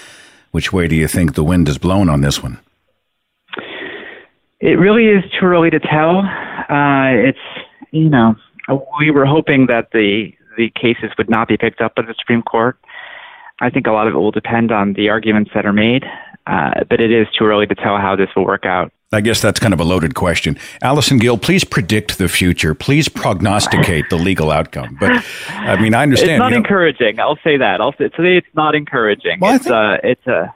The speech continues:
Speaker 1: a lot of people are discouraged about the Supreme Court. They're worried about the next, I don't know, thirty years.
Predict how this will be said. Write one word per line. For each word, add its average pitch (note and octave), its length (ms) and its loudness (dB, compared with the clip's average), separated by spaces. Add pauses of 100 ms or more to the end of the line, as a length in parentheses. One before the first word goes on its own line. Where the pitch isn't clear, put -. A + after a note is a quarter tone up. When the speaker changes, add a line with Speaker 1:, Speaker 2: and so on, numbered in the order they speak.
(120)
Speaker 1:
a G3 60 -2
lot D4+ 240 0
of E3+ 80 -2
people B2 320 2
are G2+ 100 2
discouraged F#2+ 600 -2
about E2 240 -2
the F2+ 80 -4
Supreme D#2 460 -2
Court. - 320 -12 (560)
They're B2 300 0
worried B2 580 2
about F#2 240 0
the G2+ 80 -2
next, - 500 -2 (480)
I F#2 160 0
don't E3 100 0
know, E2+ 160 2
thirty F#2 460 -2
years. D#2 720 -2